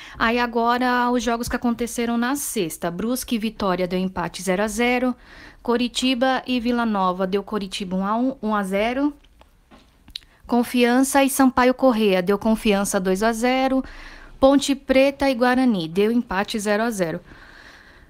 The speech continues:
Agora os jogos de sábado, Botafogo e Náutico deu Botafogo três a um, Londrina e C S A, o C S A ganhou de dois a zero, Goiás e Brasil de Pelotas, Goiás ganhou de dois a um.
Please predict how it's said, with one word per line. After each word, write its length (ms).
Agora 420
os 60
jogos 360
de 340
sábado, 880
Botafogo 640
e 60
Náutico 800
deu 160
Botafogo 580
três 320
a 140
um, 320
Londrina 640
e 60
C 180
S 320
A, 140
o 40
C 140
S 260
A 80
ganhou 240
de 100
dois 220
a 80
zero, 480
Goiás 720
e 100
Brasil 360
de 120
Pelotas, 800
Goiás 440
ganhou 260
de 120
dois 240
a 140
um. 220